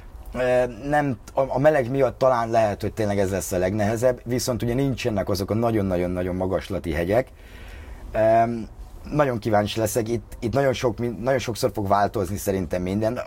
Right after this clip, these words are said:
Az első héten is van már két-három hegyi szakasz,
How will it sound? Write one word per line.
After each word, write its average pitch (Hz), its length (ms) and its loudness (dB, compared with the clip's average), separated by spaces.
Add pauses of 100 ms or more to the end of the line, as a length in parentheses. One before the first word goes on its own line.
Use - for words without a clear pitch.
Az 95 160 0
első 135 400 0
héten 120 480 -2 (500)
is - 160 -6
van 123 140 2
már 113 160 0
két-három 110 480 0
hegyi 107 180 0
szakasz, 123 520 2